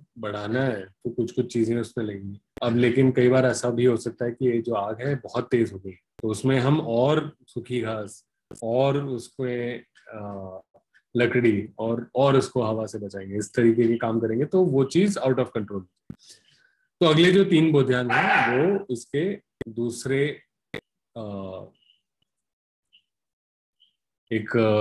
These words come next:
तराजू की तरह अगर हम समझें बोध्यांगों को, स्मृति हमारे बीच में, हर चीज के लिए स्मृति आवश्यक है,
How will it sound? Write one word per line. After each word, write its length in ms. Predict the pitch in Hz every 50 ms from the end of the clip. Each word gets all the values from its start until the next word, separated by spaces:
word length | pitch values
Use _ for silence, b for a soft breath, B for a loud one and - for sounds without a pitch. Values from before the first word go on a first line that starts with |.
| 104 101 101 -
तराजू 360 | 123 120 120 120 113 131 131
की 100 | 135 139
तरह 160 | 131 139 139
अगर 180 | 131 131 135 127
हम 100 | 127 127
समझें 480 | - - 117 110 107 113 117 113 98 - _ _ - -
बोध्यांगों 460 | 107 107 104 107 107 107 107 104 101
को, 240 | 101 - 90 - _ _ _ _ _ _ _ _ _ _ _ _ _ _
स्मृति 380 | - - - 113 123 120 151
हमारे 280 | 147 139 143 139 135 139
बीच 260 | 127 127 113 - -
में, 80 | - - _ _ -
हर 80 | 120 117
चीज 280 | 107 - 135 127 127
के 140 | - - 135
लिए 120 | 117 120
स्मृति 300 | 117 117 - 113 110 110
आवश्यक 440 | 113 107 101 101 98 - - 101 92 -
है, 80 | - -